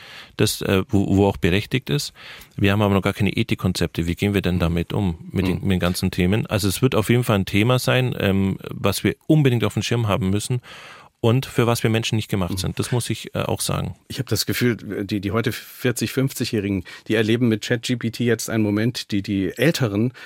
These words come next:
Speaker 2: damals mit dem Internet erlebt haben. Also der Moment, wo man auch gar nicht mehr so richtig verstehen kann, was passiert da eigentlich?
Speaker 1: Mhm.
Speaker 2: Ich komm da gar nicht mehr mit. Und ich glaube, das ist so ein bisschen jetzt der Moment für die, äh, f-, sag mal, Mittelalten, jetzt mit Chat G P T. Ich glaube auch,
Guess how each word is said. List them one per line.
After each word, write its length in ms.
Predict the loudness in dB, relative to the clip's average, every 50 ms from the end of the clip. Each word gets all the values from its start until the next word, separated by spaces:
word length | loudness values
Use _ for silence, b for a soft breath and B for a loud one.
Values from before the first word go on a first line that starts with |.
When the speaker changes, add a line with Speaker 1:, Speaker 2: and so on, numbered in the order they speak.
| B B B
Speaker 2:
damals 280 | 2 2 2 2 2
mit 100 | 0 -2
dem 80 | 0 0
Internet 400 | 0 0 0 0 -2 -2 -4 -4
erlebt 320 | -4 -4 -4 -6 -6 -6
haben. 180 | -6 -6 -4 -4
Also 140 | -4 -2 0
der 100 | 0 0
Moment, 360 | 2 2 2 2 0 0 0
wo 40 | 0
man 160 | 0 0 0
auch 240 | -2 -6 -8 -12 -20 -14 -14 -8
gar 140 | -2 0 2
nicht 160 | 2 4 2
mehr 80 | 2 2
so 80 | 2
richtig 260 | 0 0 0 -2 -2
verstehen 380 | 0 -2 -2 0 2 2 2 2
kann, 160 | 0 0 -2
was 120 | -2 -2 -2
passiert 380 | -4 -2 0 2 0 2 2
da 100 | 2 0
eigentlich? 300 | 2 0 -2 -2 -4 -6 B B B
Speaker 1:
Mhm. 140 | 0 2 2
Speaker 2:
Ich 100 | 0 2
komm 180 | 2 2 4
da 80 | 4 4
gar 160 | 4 4 2
nicht 180 | 2 2 2 0
mehr 100 | 0 2
mit. 200 | 2 0 0 -2 B B B B B B
Und 80 | -2
ich 80 | -2 2
glaube, 240 | 2 0 2 2 2
das 220 | 2 0 0 0
ist 120 | -2 -2 -2
so 80 | -2
ein 60 | -2
bisschen 500 | 0 2 2 2 2 2 2 2 2 4
jetzt 460 | 4 2 0 0 -4 -8 -8 -4 0 2
der 80 | 2
Moment 360 | 4 4 4 4 4 2 0
für 220 | 0 0 0 0 0
die, 200 | 2 0 0 0
äh, 120 | -2 -4
f-, 200 | -6 -8 -10 -12 -12 -12 -12 -12 -14 -4
sag 140 | -2 0 2
mal, 100 | 2 2
Mittelalten, 680 | 2 2 2 0 0 2 2 0 0 0 0 0 0 0 B B B B B B
jetzt 180 | -2 -2 0 0
mit 120 | -2 0
Chat 160 | 2 0 0 0 -2
G 100 | -6 -4
P 100 | -4 -6
T. 160 | -4 -4 -4
Ich 120 | -4 -2
glaube 220 | 0 0 0 0 0
auch, 140 | -2 -4